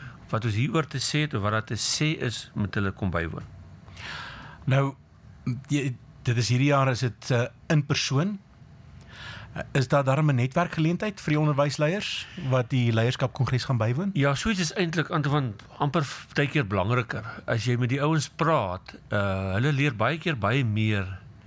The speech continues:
Speaker 1: by die informele gesprekke en die koffiegesprekke en selfs die bietjie sosiale kuier na die
Speaker 2: Hy
Speaker 1: tyd.
Speaker 2: skouerskuur.
Speaker 1: Hy skouerskuur, want jy hoor gou-gou hier by die man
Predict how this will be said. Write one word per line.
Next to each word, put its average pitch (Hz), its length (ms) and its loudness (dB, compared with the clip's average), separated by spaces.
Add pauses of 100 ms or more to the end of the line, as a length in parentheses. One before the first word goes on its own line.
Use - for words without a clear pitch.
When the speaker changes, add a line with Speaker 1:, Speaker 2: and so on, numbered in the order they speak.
(300)
Speaker 1:
by 113 80 2
die 117 100 2
informele 123 600 0
gesprekke 110 520 -2
en 110 60 -2
die 104 100 -2
koffiegesprekke 117 960 -2 (440)
en 120 100 0
selfs 135 260 0
die 127 80 -6
bietjie 120 220 -2
sosiale 110 480 0
kuier 117 320 0
na 95 240 2
die 123 100 2
Speaker 2:
Hy 120 80 4
Speaker 1:
tyd. - 180 0
Speaker 2:
skouerskuur. 139 680 2
Speaker 1:
Hy 110 120 4
skouerskuur, 143 800 0
want 110 160 0
jy 131 80 2
hoor 135 220 2
gou-gou 170 340 0
hier 131 160 0
by 143 120 0
die 135 140 2
man 120 280 0